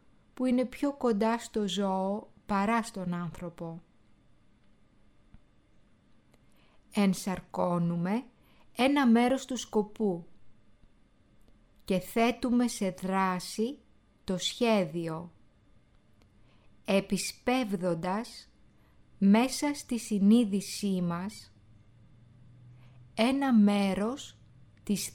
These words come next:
Θείας Πρόθεσης για την εκπλήρωση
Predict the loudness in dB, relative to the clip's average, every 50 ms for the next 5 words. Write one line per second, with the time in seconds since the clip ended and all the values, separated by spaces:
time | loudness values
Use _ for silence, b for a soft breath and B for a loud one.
0 | -12 -4 0 0 2 2 4 2 2 2 2 -2 -4 -10 -16 -18 -20 -20 -20 -20
1 | -20 -12 -4 0 2 4 4 2 2 -2 -6 -12 -10 -12 -12 -12 -12 -14 -14 -16
2 | -20 -20 -20 -20 -20 -20 -20 -20 -20 -20 -20 -20 -20 -20 -20 -20 -20 -20 -20 -20
3 | -20 -20 -20 -20 -20 -20 -20 -20 -20 -20 _ -20 -20 -20 -20 -20 -20 _ -20 -20
4 | -16 -8 -4 2 2 2 2 2 0 -2 -4 -4 -4 -6 -10 -14 -12 -6 -4 -2
5 | -2 0 0 0 0 -2 -4 -4 -6 -4 -4 -4 -4 -6